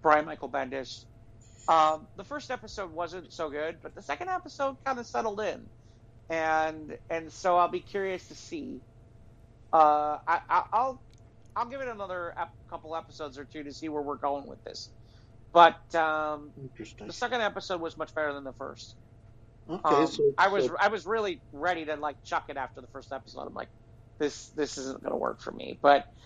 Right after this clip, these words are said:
Speaker 1: the second episode, I taped it. I figured I'd give it a shot, and I was like,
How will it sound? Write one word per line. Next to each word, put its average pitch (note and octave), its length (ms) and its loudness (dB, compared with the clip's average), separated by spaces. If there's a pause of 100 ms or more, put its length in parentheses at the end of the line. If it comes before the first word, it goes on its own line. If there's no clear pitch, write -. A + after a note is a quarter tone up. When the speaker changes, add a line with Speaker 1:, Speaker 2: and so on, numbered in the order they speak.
(180)
Speaker 1:
the G3 80 2
second C4+ 280 6
episode, A3 420 -2
I F3 80 -2
taped F3 360 -6
it. E3+ 180 0
I C#3+ 80 -2
figured D#3 240 -8
I'd C#3+ 80 -6
give C#3 160 -6
it C#3 40 -8
a C3 40 -10
shot, C#3 400 -4 (100)
and C#3+ 100 -10
I C#3 60 -6
was C3+ 180 -8
like, C3+ 200 -6